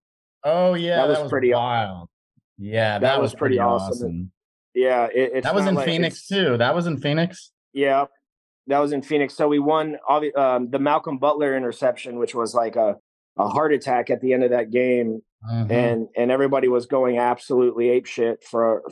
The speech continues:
Speaker 2: for as long as, you know, they could. And then finally the fa-, friends and family made it down to the field. And then, uh,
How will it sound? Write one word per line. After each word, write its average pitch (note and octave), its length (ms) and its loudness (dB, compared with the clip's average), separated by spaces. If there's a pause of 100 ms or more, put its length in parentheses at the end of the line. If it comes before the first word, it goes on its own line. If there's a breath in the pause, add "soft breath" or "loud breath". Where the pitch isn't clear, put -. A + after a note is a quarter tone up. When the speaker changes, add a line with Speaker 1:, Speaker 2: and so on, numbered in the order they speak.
Speaker 2:
for A2+ 400 0
as A2+ 160 0
long B2 260 2
as, - 300 -6
you C3 100 -2
know, B2 160 2
they B2 140 2
could. D3 260 0
And C3 100 0
then B2+ 120 -2
finally C#3 440 0
the A#2+ 140 -2
fa-, C#3+ 340 -2
friends D3+ 280 0
and B2 120 -2
family D3 320 0
made C3 200 4
it A#2+ 160 -2
down B2+ 460 0
to D3 120 -6
the A#2+ 120 2
field. C#3 560 0 (440)
And B2+ 240 2
then, B2+ 340 2
uh, A#2 600 0